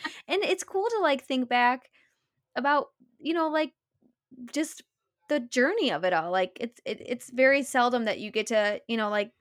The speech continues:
Speaker 2: tell a whole story like that and be like, "Wow, God really did move." Like, it's crazy that we're here. <laughs>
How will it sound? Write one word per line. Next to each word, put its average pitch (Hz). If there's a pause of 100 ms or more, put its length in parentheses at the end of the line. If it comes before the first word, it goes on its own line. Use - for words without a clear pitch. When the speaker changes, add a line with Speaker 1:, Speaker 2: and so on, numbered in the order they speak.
Speaker 2:
tell 226
a 226
whole 226
story 226
like 180
that 180
and 196 (360)
be -
like, 226
"Wow, 233 (840)
God 254
really 247
did 247
move." 196
Like, 185 (420)
it's -
crazy 247
that 247
we're 247
here. 262 (180)
<laughs> 269